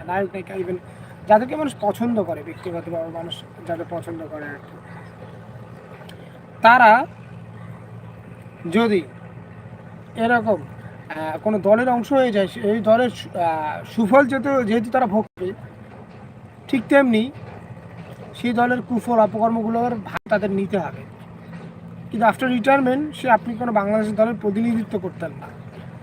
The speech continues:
আপনি আপনার ব্যক্তিগত জীবনে চলে যাইতেন। তখন আপনি অপকর্ম করেন, আহ, আর সুকর্মই করেন বা ভালো কাজই করেন, সেই দল যা করতো তার ভাগিদার আপনি নিতে পারতেন। কিন্তু এখন আপনি যেহেতু সেই, আহ, রানিং থাকা প্লেয়ার,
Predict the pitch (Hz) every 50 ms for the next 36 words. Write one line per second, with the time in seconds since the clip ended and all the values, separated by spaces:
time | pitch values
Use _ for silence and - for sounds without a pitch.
0 | - - - - - 226 220 208 240 208 214 226 190 - 254 240 240 226 233 220
1 | 202 220 202 220 220 202 - 202 185 175 160 151 143 139 - - - - - -
2 | - - - - 233 226 262 285 277 262 - - 269 262 254 226 - - - -
3 | - - - - - 214 202 190 240 226 247 240 240 240 226 240 240 240 247 247
4 | 240 220 190 185 180 175 160 156 156 156 160 165 165 165 156 156 151 160 - -
5 | 247 247 214 262 247 233 233 233 214 - - 160 151 143 131 - - - - -
6 | 175 185 180 190 226 240 233 233 233 202 220 208 185 170 151 147 - - - -
7 | - - - - - - - 220 240 202 - 233 254 262 233 262 254 240 254 247
8 | 240 254 - 247 226 214 - 208 220 220 226 226 220 214 202 208 202 190 196 185
9 | 180 170 185 185 202 175 175 202 233 220 - 277 285 285 254 277 285 269 196 208
10 | 226 247 226 320 320 240 202 269 277 269 262 220 202 190 180 175 175 165 165 170
11 | 185 196 220 240 254 233 262 254 247 254 220 - 226 220 220 226 220